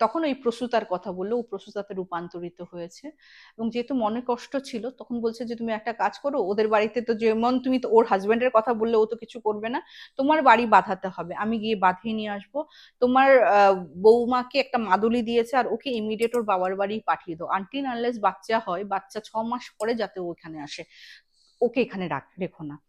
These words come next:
এই কথা শোনার সঙ্গে সঙ্গে মাদুলি তো ধারণ করিয়েছে, আর যেহেতু মাদুলিটা আগে দেওয়া ছিল, ওর জন্য ও কিন্তু দূর থেকে খালি ওকে, আহ, ইয়ে করতো আর কি, ইনস্টিগেট করতো, ওর কাছে কিন্তু আসতে পারেনি বা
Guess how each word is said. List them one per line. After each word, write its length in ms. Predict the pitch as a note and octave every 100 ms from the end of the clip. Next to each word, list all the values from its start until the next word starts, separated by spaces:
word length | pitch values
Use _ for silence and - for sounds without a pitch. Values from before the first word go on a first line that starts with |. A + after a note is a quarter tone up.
| _ _ -
এই 80 | F#3+
কথা 220 | A3 G#3+
শোনার 300 | C4+ C4+ A#3+
সঙ্গে 240 | A#3+ C4 C#4
সঙ্গে 220 | D4+ D#4+
মাদুলি 420 | C#4+ G3 G#3 A#3+
তো 100 | C4+
ধারণ 380 | B3+ A#3+ B3 C4
করিয়েছে, 540 | C4 E4 E4+ C#4+ -
আর 100 | A3
যেহেতু 400 | G#3 B3+ D4+ E4
মাদুলিটা 520 | G4+ D4+ C#4+ D#4 D#4+ C4
আগে 260 | A3+ D#4
দেওয়া 240 | D4+ B3+ B3
ছিল, 220 | B3+ G#3 A3 - - -
ওর 140 | A#3+
জন্য 300 | A#3 E4 E4+ -
ও 180 | C#4+ D4+
কিন্তু 240 | F#4 A4+
দূর 240 | D#4 C#4 G4+ -
থেকে 180 | G4+
খালি 220 | G4 F4+ E4
ওকে, 420 | D#4 F4 E4+ A3+
আহ, 220 | A#3 G3+ -
ইয়ে 160 | B3 D#4
করতো 320 | C#4 A3 -
আর 80 | F3
কি, 140 | -
ইনস্টিগেট 460 | A3+ C#4+ - D#4+ F4+ -
করতো, 360 | G#3 - D#3+ _ _ -
ওর 200 | B4+ C#4
কাছে 260 | C#4 - C4+
কিন্তু 220 | C4+ C4
আসতে 320 | G#3 - C#4+
পারেনি 380 | B3 B3 C4 C#4
বা 160 | B3+